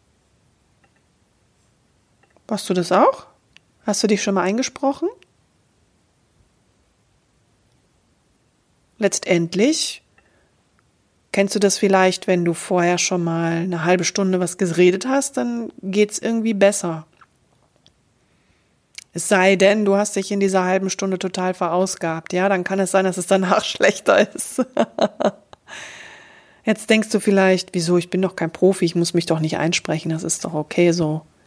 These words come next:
wie ich das mache.“ Okay, ja klar.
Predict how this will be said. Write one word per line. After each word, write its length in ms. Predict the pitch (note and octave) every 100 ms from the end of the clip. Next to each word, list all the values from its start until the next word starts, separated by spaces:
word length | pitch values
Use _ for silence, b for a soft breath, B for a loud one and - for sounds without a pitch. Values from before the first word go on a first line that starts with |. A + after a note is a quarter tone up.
| b b b b b b _ _ _ _ _
wie 80 | G3
ich 100 | E3
das 200 | F3 -
mache.“ 380 | E3 D#3 F3+ F#3 -
Okay, 520 | - - E3+ F#3 D4 - _ _ -
ja 120 | E3+
klar. 440 | - C4 G#3 -